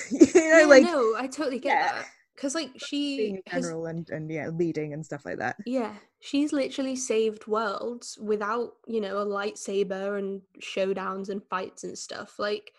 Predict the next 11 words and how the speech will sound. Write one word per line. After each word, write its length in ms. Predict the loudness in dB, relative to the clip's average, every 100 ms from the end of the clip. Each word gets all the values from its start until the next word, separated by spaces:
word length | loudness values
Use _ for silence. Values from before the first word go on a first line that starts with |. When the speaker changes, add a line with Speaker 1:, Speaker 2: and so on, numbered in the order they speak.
| _ _ _ _ _
Speaker 2:
she's 320 | -10 -6 -4 -2
just 220 | -2 0
found 300 | 2 2 0
her 200 | 0 0
own 220 | 0 0
way 260 | -2 -4 -6 -8
to 120 | -10 _ _ _ _
save 440 | -10 -4 -4 -4
people, 340 | -10 -14 -10 -8
I 100 | -8
guess, 460 | -10 -14 -16 -18